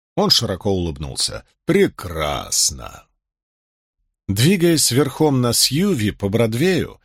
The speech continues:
мимо гончарной мастерской, к зелёному лесу за пределами города, Мэтью всё вертел в голове слова главного констебля.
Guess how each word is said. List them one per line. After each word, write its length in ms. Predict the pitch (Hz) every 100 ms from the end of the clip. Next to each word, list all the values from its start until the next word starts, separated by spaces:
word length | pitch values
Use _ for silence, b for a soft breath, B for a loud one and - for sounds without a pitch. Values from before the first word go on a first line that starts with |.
| _ _ _
мимо 220 | - 196 151
гончарной 540 | 123 110 - 120 107
мастерской, 720 | 98 - 98 - - 185 160
к 100 | 107
зелёному 480 | 92 113 123 113 104
лесу 380 | 117 175 - 143
за 140 | 120
пределами 520 | 131 139 123 135 131
города, 580 | 131 143 143 127 123 120 _ _ _ _ _
Мэтью 340 | 120 175 - 156
всё 180 | - 147
вертел 400 | 143 - 156 147
в 80 |
голове 340 | 113 127 127 143
слова 440 | - 123 113 131
главного 500 | 113 120 117 123 117
констебля. 840 | - 127 120 - 98 69 65 58